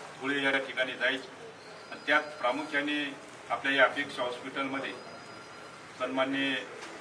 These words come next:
डॉक्टर किरण आहिरे, डॉक्टर खैरनार यांच्या सर्व सहकाऱ्यांच्या माध्यमातून डायलिसिस आजारावर जे आता नवीन निदान आपल्या इथं सुरू करण्यात आलं, त्यात आमच्या या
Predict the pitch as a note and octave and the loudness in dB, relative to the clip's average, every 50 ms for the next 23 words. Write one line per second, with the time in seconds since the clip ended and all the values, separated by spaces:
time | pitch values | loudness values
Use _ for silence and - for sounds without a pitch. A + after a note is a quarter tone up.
0 | - - - - A#2+ A#2 - C#3+ C3+ C3 - C3 B2+ C3 B2+ B2 B2 B2 C3+ C#3 | -12 -12 -6 -4 -4 -4 -4 -4 -6 -6 -4 -2 -2 0 2 2 2 2 2 0
1 | C3+ A#2+ A2+ - - B2+ A#2+ - - A#2+ A#2+ B2 B2+ C3+ D#3+ - - - B2 A#2 | -2 -2 -4 -4 -4 -6 -6 -6 -6 -4 -4 0 2 2 2 0 0 -6 -10 -8
2 | - C3+ C3 - - B2+ A#2+ B2+ B2 A#2+ A#2 A2+ - - - - - - - - | -6 -6 -6 -6 -6 -8 -8 -6 -6 -6 -6 -6 -6 -8 -8 -8 -6 -6 -6 -6
3 | - - - - - - - A#2+ B2 A#2+ C3 C3 C3+ C3+ C3+ - D3+ C#3+ C3+ - | -6 -6 -8 -8 -8 -4 -2 -2 2 4 6 6 6 4 4 2 2 4 4 4
4 | - - D#3 D#3 D3 C3 - - - - - - - - - - - - - - | 2 2 2 2 2 0 -2 -4 -8 -10 -10 -10 -10 -10 -10 -10 -10 -10 -6 2
5 | - B2+ B2 C3 C3+ D3+ C#3+ - - E3 D#3 - - - - C#3 B2+ C3 D3 D3 | 6 6 6 6 4 2 -2 -2 -4 -4 -4 -6 -4 0 0 2 4 6 6 8
6 | D3 D3+ - - - - - - - - - - - - - - - - C3 B2 | 8 8 6 4 0 -4 -8 -10 -14 -14 -14 -14 -12 -12 -12 -10 2 8 10 10
7 | A#2+ - C#3 C3+ C3+ C3+ C3 C3 B2+ - C#3+ B2+ C3 C3+ C#3 C#3 C3+ B2+ C3 C3+ | 10 10 8 8 10 10 10 8 8 6 2 -2 0 0 0 0 0 2 4 4
8 | C#3 C#3+ C3+ B2 B2 B2+ B2+ B2+ B2 B2 - - B2+ B2+ B2+ B2+ A#2+ A#2 - - | 6 8 8 8 8 6 4 2 2 0 -2 -4 -2 -2 0 0 -2 -2 -4 -8
9 | - - - - B2+ A#2+ B2 A#2+ A#2+ A#2 A#2+ C3+ D3 - - A2+ - - - - | -12 -14 -12 -10 -10 -10 -8 -6 -4 -2 0 0 0 0 0 -2 -4 -4 -8 -12
10 | - - - - - - - - - - - - D3 D3 D3+ D3+ - - C#3+ C3 | -12 -12 -10 -10 -10 -10 -10 -10 -10 -12 0 8 10 10 10 10 6 2 2 2
11 | C3+ - D#3+ D#3 D#3+ D3+ D#3 D3+ D3 D3 | 2 4 6 8 10 12 12 12 12 12